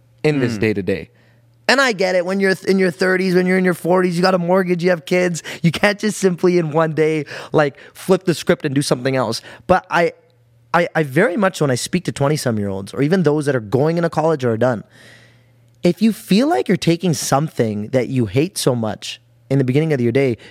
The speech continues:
Speaker 1: just to go th-, like, get through it, why are you doing it in the first place? And I'm a big believer, I love how Simon Sinek, he talks a lot about the why, but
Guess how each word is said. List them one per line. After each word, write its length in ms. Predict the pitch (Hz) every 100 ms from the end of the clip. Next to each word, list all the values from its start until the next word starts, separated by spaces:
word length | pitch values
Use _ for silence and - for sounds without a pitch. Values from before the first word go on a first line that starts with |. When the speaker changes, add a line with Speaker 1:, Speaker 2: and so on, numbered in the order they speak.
| -
Speaker 1:
just 300 | 123 196 -
to 100 | 240
go 300 | 156 139 127
th-, 540 | - - - - - 151
like, 180 | 131 117
get 180 | 139 -
through 360 | - 120 147
it, 180 | 104 - _ - - - _ _
why 200 | 113 131
are 40 | 262
you 140 | 294
doing 180 | 147 170
it 40 |
in 40 | 156
the 60 |
first 220 | 104 135 -
place? 320 | - - - _ - - -
And 240 | 147 165 160 _
I'm 240 | 151 190 233
a 80 |
big 340 | 165 120 156 127
believer, 320 | 139 151 131
I 120 | 131
love 240 | 165 208 175
how 100 | 147
Simon 320 | - 151 135
Sinek, 240 | 147 120
he 80 | 113
talks 240 | 143 135
a 40 | 139
lot 60 |
about 140 | 131 117
the 60 |
why, 280 | 107 123 117
but 240 | 101 117